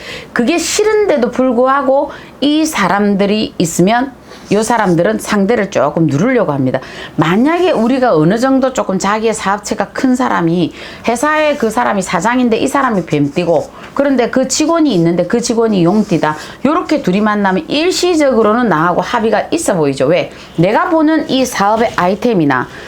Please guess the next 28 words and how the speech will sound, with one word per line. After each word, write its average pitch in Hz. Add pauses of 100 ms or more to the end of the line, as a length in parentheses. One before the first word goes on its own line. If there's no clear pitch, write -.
(120)
밑에 311
직원인 302
이 233
사람의 220
아이템이 170
비슷해지거든요. 151 (240)
왜 254
비슷해지느냐? 185 (260)
둘 196
다 311
괴강살이 214
있으니까 143
앞으로 175
추진해 220
나아가는 180
거나 147 (320)
일 320
위의 311
존재들을 156
안다라는 190
거예요. 120 (400)
그런데 233 (480)
어느 254
시점이 320
되면 196 (300)
요 349
뱀띠 190
사장은 233